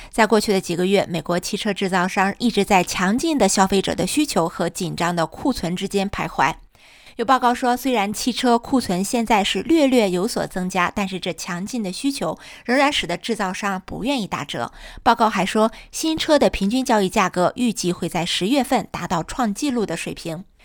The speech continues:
报告还显示，十月份新车零售销售额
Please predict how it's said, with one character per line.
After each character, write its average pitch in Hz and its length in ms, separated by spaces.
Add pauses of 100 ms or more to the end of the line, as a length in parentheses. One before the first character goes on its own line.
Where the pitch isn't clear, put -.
(340)
报 240 140
告 226 100
还 240 140
显 165 200
示， 185 280 (180)
十 269 220
月 311 160
份 214 200
新 311 280
车 311 320
零 185 200
售 247 220
销 202 220
售 180 180
额 156 260